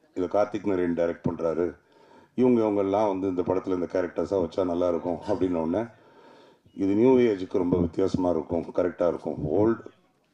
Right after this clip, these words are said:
ஓல்டு ஸ்கூல், நியூ ஏஜ் ரெண்டுமே கலந்த ஒரு படம், இப்படி ஒரு ஸ்கிரிப்ட் அ-, அமைகிறது வந்து அபூர்வம்" அப்படின்னு சொல்லும்போது, "அப்படியா?"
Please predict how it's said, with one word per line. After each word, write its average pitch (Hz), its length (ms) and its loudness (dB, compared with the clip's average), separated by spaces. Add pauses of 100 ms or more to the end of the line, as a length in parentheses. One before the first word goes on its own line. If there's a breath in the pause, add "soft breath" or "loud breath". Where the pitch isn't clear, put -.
(260)
ஓல்டு 113 240 2
ஸ்கூல், 123 480 0
நியூ 110 240 2
ஏஜ் 113 200 2
ரெண்டுமே 113 600 0
கலந்த 120 360 2
ஒரு 101 200 4
படம், 87 380 0
இப்படி 104 240 2
ஒரு 92 140 2
ஸ்கிரிப்ட் 117 320 -2
அ-, 92 220 4 (100)
அமைகிறது 101 400 -4
வந்து 98 180 -2
அபூர்வம்" 90 520 -2 (540 soft breath)
அப்படின்னு 104 240 -2
சொல்லும்போது, 101 460 -2
"அப்படியா?" 107 580 0